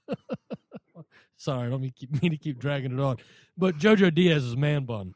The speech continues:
Speaker 2: <clears throat> that was something else, man.
Speaker 1: <laughs> I'm telling you,
Speaker 2: He
Speaker 1: dude,
Speaker 2: caught
Speaker 1: I
Speaker 2: the, uh, Brooklyn strain in California.
Speaker 1: Yeah, he did. Look,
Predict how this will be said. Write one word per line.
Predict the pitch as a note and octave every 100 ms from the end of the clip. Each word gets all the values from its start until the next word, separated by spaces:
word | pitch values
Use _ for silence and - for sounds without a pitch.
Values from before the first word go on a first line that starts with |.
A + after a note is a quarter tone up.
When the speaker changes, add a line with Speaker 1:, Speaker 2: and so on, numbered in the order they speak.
| _
Speaker 2:
<clears throat> | _ -
that | G3+ E3 A2+ D3
was | D#3
something | - B2+ B2+
else, | A#2 -
man. | G2 F#2+
Speaker 1:
<laughs> | B2+ - _ _ _ _ D#3+
I'm | D#3+
telling | - F#3 G#3 D3
you, |
Speaker 2:
He | C3 C#3
Speaker 1:
dude, | C#3+
Speaker 2:
caught | G3 -
Speaker 1:
I |
Speaker 2:
the, | F3 E3
uh, | C#3
Brooklyn | A2+ E3 - D3 C3
strain | - C#3+ C3+ B2
in | A#2+
California. | B2+ C#3 C3 A#2+ C#3 B2+ A#2
Speaker 1:
Yeah, | B2+
he | A#2 B2+
did. | B2+ G2+ F2 _ _ -
Look, | C#3 A#2